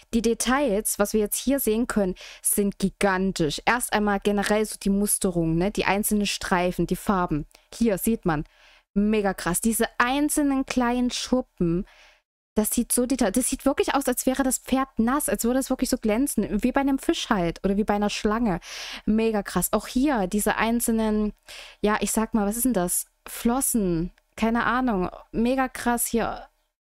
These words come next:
da wo die Mähne ist, ne, das ist, boah, mega. Auch hier die Seitenflossen, wie schön das aussieht. Also,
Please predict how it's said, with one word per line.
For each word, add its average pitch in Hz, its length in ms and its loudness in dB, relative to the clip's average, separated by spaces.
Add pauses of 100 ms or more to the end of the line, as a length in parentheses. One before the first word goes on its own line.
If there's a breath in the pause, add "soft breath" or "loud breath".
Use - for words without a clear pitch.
(120)
da 233 180 0
wo 233 60 2
die 240 120 0
Mähne 226 400 2
ist, 202 200 -2
ne, 208 180 0
das - 200 -4
ist, - 200 -4 (400 loud breath)
boah, 202 240 2
mega. 226 360 2
Auch 202 100 -2
hier 294 180 2
die 233 120 0
Seitenflossen, 226 960 0
wie 302 160 -2
schön 381 500 -2
das 381 280 0
aussieht. 294 1000 0 (1200 soft breath)
Also, 226 300 2